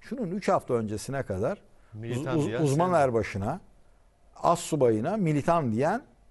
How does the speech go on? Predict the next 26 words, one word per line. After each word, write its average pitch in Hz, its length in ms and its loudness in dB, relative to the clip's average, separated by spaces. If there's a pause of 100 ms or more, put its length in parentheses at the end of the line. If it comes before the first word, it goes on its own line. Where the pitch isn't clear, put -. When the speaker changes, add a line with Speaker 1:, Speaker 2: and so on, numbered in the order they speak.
(400)
Speaker 1:
genel 104 300 0
başkan 110 360 0
yardımcısı 107 540 -4
düzeyinde 104 440 -6
birileri 143 360 4
vardı. 92 300 0
Hatta, 123 520 2 (600)
e, 110 420 -2 (1200)
"Azerbaycan'a 131 800 2
maalesef 127 560 2
silah 127 360 0
gönderiyoruz." 110 720 2 (100)
diyen 110 300 2
bir 107 40 -4
söylem 120 480 0
vardı. 208 220 2
Muharrem 120 380 4
İnce 117 220 0
açıkça 120 440 -2
bu 107 80 -6
konuyu 110 360 0
gündeme 113 360 0
getirdi 185 420 -2
ve 226 80 4
şunu 233 240 -4
söyledi. 120 500 0